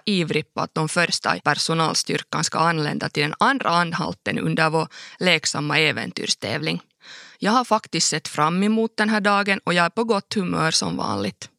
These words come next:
Telefonen ringer och jag stelnar till när jag ser vem som försöker nå mig. På skärmen ser jag att det är stabschefen.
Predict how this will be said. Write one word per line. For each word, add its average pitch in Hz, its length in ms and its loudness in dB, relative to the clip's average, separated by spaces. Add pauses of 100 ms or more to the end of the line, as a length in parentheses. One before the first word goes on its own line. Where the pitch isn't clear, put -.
(760)
Telefonen 208 560 2
ringer 170 520 2 (220)
och 170 100 -2
jag 165 120 2
stelnar 165 440 0
till 160 380 0
när 147 180 2
jag 156 140 2
ser 165 240 2
vem 151 240 -2
som 143 180 -2
försöker - 520 -2
nå - 240 -2
mig. 170 300 -2 (600)
På 180 100 2
skärmen 185 440 2
ser 160 200 2
jag 151 140 4
att - 100 -6
det 156 80 0
är 151 60 0
stabschefen. - 840 -2